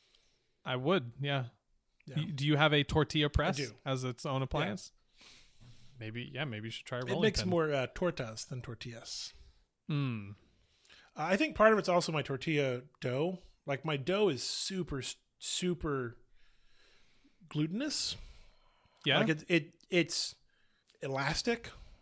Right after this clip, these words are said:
Speaker 1: So
Speaker 2: Like,
Speaker 1: it, it doesn't
Speaker 2: so when I flatten it,
Speaker 1: flatten.
Speaker 2: it, like, comes back a little bit,
Speaker 1: Really?
Speaker 2: which is a little disappointing.
Speaker 1: Yeah, I've never had that problem. I'll
Speaker 2: Yeah.
Speaker 1: send you my tortilla recipe.
Speaker 2: I appreciate it.
Speaker 1: Um, that gets to my other New Year's resolution
Speaker 2: Yeah.
Speaker 1: that I'm coming up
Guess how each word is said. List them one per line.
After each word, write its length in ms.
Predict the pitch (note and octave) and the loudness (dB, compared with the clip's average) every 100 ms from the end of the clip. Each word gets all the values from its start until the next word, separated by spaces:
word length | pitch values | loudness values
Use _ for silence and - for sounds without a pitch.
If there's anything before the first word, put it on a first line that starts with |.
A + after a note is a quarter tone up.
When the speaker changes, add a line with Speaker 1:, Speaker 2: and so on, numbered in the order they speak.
| _ - | _ -2
Speaker 1:
So 140 | D3+ | 2
Speaker 2:
Like, 140 | C#3+ - | 4 2
Speaker 1:
it, 60 | |
it 40 | D3+ | 4
doesn't 140 | D3+ D3+ | 6 8
Speaker 2:
so 20 | |
when 120 | F3 F3 | 8 8
I 100 | D3+ | 6
flatten 460 | - F#3+ G3 A3 | 6 6 6 2
it, 180 | A3 A3 | 2 2
Speaker 1:
flatten. 200 | D#3 - | 0 4
Speaker 2:
it, 20 | |
like, 200 | D#3 D3+ | 4 4
comes 260 | - D#3 C3+ | 0 0 -2
back 360 | A2+ C3 F3+ | -4 -2 -2
a 40 | G#3+ | 0
little 200 | A3 A#3 | 0 2
bit, 440 | A#3 C4+ C4 - - _ | 2 2 0 -8 -10 _
Speaker 1:
Really? 420 | A#3+ A3+ C3 A#2 A2+ | -2 2 2 0 -2
Speaker 2:
which 140 | D#3+ | -2
is 120 | E3 D#3 | 0 0
a 40 | |
little 140 | D#3 | 0
disappointing. 440 | C#3+ A#2 A#2+ A2+ A2+ - - - | -2 -2 -6 -12 -14 -20 -20 -12
Speaker 1:
Yeah, 240 | F3 D#3+ C#3+ | -4 -2 0
I've 80 | D#3+ | 0
never 180 | D#3+ | 0
had 160 | C#3 C3 | -2 -2
that 120 | A#2+ | -4
problem. 320 | - A#2 A#2 - _ _ _ - | -4 -6 -6 -12 _ _ _ -2
I'll 80 | |
Speaker 2:
Yeah. 60 | C#3 | 2
Speaker 1:
send 140 | F#3+ | 2
you 60 | D#3+ | 2
my 100 | C#3 | 0
tortilla 380 | C3 B2 C3+ A2+ | -2 -6 -6 -6
recipe. 300 | G#2+ - - | -8 -6 -2
Speaker 2:
I 20 | |
appreciate 460 | C#3+ G3 G3 C#3 A#2 | -2 -2 -4 -6 -8
it. 680 | - - - _ - _ C3 | -14 -20 -20 _ -20 _ -2
Speaker 1:
Um, 580 | B2+ B2 A#2 A2 A2 - - | 0 0 0 -2 -6 -8 2
that 220 | E3 F#3 | 4 6
gets 260 | F#3 F3+ - | 4 4 2
to 100 | - | 0
my 260 | D3+ C3+ C3+ | 4 4 4
other 320 | E3 F3 D3 | 2 4 2
New 120 | B2 | 2
Year's 560 | A#2+ A2 A2 A2 - B3 | 0 -2 -4 -6 -8 -10
resolution 640 | F3+ A#2 A2 G#2+ A2 A#2+ A2+ | -6 -6 -4 -6 -6 -4 0
Speaker 2:
Yeah. 240 | C3+ D3+ - - - | 2 0 -4 -20 -6
Speaker 1:
that 180 | A2+ A2+ | -4 -2
I'm 180 | A#2 A#2 | -4 -4
coming 280 | A#2+ A2 | -4 -2
up 240 | G#2 - | -4 -6